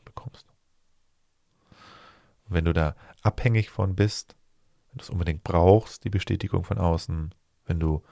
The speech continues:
in irgendeiner Form unangenehm reagierst, wenn du diese Bestätigung nicht bekommst, kommt sie aus deinem inneren Kind.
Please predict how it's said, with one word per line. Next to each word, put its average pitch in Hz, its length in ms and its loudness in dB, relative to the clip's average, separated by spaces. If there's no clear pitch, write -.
in - 40 -10
irgendeiner 92 260 2
Form 82 240 0
unangenehm 82 460 2
reagierst, 80 540 2
wenn 104 80 0
du 95 80 0
diese 90 200 0
Bestätigung 90 400 -2
nicht 82 120 -4
bekommst, - 380 -6
kommt 80 240 -4
sie - 300 -6
aus 82 420 -2
deinem 80 260 -2
inneren 85 300 -6
Kind. - 320 -16